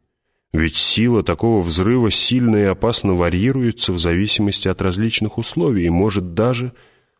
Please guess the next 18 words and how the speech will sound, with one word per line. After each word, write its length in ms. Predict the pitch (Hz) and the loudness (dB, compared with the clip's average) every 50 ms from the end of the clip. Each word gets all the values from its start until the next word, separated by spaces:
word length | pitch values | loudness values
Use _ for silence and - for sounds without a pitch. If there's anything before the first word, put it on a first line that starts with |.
| _ _ | _ _
сравняться 720 | - - - - 82 80 76 73 78 85 101 - - - 95 | -4 -2 -2 0 0 -2 0 0 0 0 0 0 -2 -2 -2
с 140 | - - | 0 0
мощью 500 | 107 98 104 104 - - - 98 104 104 | 0 0 0 0 -2 -2 -2 -2 -2 -2
ядерного 560 | 98 131 139 120 92 80 73 73 73 71 73 71 | 0 -2 -2 0 -2 -2 -2 -2 -4 -4 -4 -6
взрыва, 480 | 71 73 76 71 69 67 65 65 - _ _ _ - | -6 -6 -8 -6 -6 -8 -10 -14 -18 _ _ _ -8
даже 320 | 76 76 85 87 78 90 71 | -4 -2 -2 0 0 -2 -2
превзойти 640 | 76 87 90 82 82 87 101 110 104 - - - 175 | 0 -2 0 0 0 0 0 -2 -2 -4 -2 -2 0
её, 420 | 156 117 92 82 73 67 65 57 - _ _ _ _ _ _ _ _ | 0 2 0 0 -2 -4 -6 -8 -12 _ _ _ _ _ _ _ _
а 120 | - 78 76 | -4 -2 0
может 380 | 78 80 82 82 87 92 - | 0 0 0 0 -2 -2 -2
уничтожить 640 | 85 78 78 78 - - - 98 98 90 90 82 - | 0 0 0 0 -2 -2 -2 -2 -2 0 -2 -4 -2
лишь 300 | 87 85 85 - - - _ _ _ _ _ _ _ - - | -2 -2 -2 -2 -6 -8 _ _ _ _ _ _ _ -4 -2
самого 400 | - 90 78 73 73 73 76 76 | -2 0 0 0 0 -2 -2 -2
стрелка 600 | - - - 78 73 71 - - 85 87 101 101 | -4 -4 -2 -4 -4 -4 -2 -2 -2 -2 -2 -2
и 140 | - 87 | -2 -2
его 460 | 82 80 78 76 71 69 73 76 85 - | -2 -2 0 -2 -2 -2 -2 -2 -2 -4
экранированную 920 | - - - - 76 73 73 73 71 78 76 73 78 82 85 87 90 95 | -6 -6 -4 -2 -2 0 0 0 -2 -2 -2 -2 -2 -2 0 -2 -2 -2
цель. 440 | 92 - - - - - 80 - _ | -2 -4 -6 -6 -6 -8 -14 -16 _